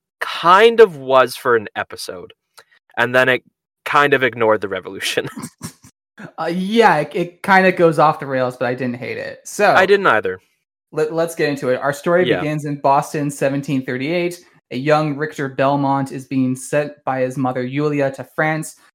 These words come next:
Speaker 2: They're confronted by a vampire named Olrox, who Yulia seemingly defeats,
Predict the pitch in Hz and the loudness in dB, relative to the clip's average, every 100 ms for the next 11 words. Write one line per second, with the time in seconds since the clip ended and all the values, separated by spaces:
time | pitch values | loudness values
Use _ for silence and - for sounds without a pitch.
0 | _ - 143 156 135 175 190 190 156 165 | _ -6 -4 -4 -2 0 0 0 2 4
1 | 156 139 156 165 147 151 147 135 135 135 | 2 0 -2 -2 0 0 0 0 -2 -2
2 | 156 165 143 110 - - - _ _ - | -2 0 0 -2 -6 -16 -20 _ _ -8
3 | 143 143 143 143 170 175 170 151 - 262 | -4 -2 -4 0 2 4 2 -2 -4 2
4 | 262 233 196 175 165 170 156 - - | 4 4 -2 -6 -6 -6 -6 -8 -18